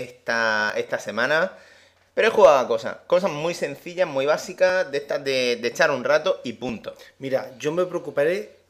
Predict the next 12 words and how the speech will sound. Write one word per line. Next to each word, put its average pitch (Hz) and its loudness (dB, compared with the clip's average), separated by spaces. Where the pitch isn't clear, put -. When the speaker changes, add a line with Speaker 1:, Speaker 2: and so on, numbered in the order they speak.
Speaker 2:
la 131 -4
semana 151 -2
que 165 -6
no 147 -2
juegues 180 -4
a 113 -14
nada. 110 -14
Ahora, 156 2
que 135 -8
juegues 180 0
cositas 175 -2
básicas, 196 -2